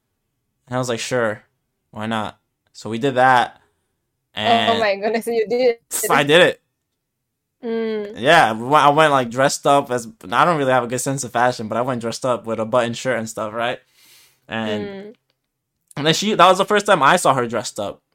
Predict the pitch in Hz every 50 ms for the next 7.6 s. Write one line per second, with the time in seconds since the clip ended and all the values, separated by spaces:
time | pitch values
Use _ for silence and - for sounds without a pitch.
0 | _ - 117 120 123 120 123 123 120 - 117 110 110 110 101 - - 147 151 151
1 | - 214 214 214 214 208 165 147 127 120 - - 151 147 143 - 139 127 120 117
2 | 117 117 113 113 123 131 131 127 127 123 120 - - 214 214 202 165 - - -
3 | - _ _ _ _ _ _ _ _ - 226 220 220 208 196 185 180 - - _
4 | - 143 160 175 185 190 180 175 175 160 160 202 220 220 202 196 175 190 170 165
5 | - 185 151 139 139 139 131 127 120 113 117 127 139 143 143 139 - _ - 202
6 | 139 - - 220 - 202 185 - - - 170 339 320 302 285 269 262 254 247 -
7 | - 339 339 262 214 208 214 226 277 277 254